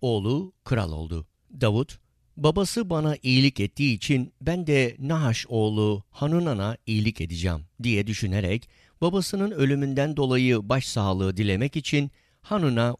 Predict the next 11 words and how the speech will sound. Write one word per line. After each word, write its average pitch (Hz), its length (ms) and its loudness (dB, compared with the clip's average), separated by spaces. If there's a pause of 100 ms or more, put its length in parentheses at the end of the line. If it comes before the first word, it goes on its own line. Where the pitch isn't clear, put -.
ulaklar 107 480 0
gönderdi. 87 680 0 (640)
Davut'un 143 540 0
ulakları 104 800 0
Hanun'a 110 640 0
başsağlığı 127 680 0
dilemek 107 420 0
için 175 380 -2 (200)
Amonluların 156 800 0
ülkesine 98 580 0
varınca 104 500 0